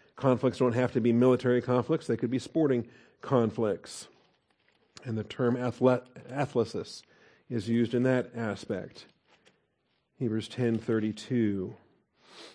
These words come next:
"Remember the former days when, after being enlightened, you endured a great conflict of suffering," a great athlesis of suffering,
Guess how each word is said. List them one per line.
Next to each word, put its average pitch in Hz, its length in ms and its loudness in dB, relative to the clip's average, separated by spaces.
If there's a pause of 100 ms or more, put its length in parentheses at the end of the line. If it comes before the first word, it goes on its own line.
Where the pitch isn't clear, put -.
(4000)
"Remember 139 300 10
the 139 80 10
former 156 320 8
days 139 400 8
when, 127 100 6
after 139 240 4
being 139 220 8
enlightened, 131 480 6
you 123 100 8
endured 127 320 8
a 127 80 8
great 135 340 6
conflict 127 840 2 (200)
of 123 160 -4
suffering," 113 680 2
a 110 60 -4
great 127 280 4
athlesis 131 840 2 (400)
of 120 160 -2
suffering, 113 640 0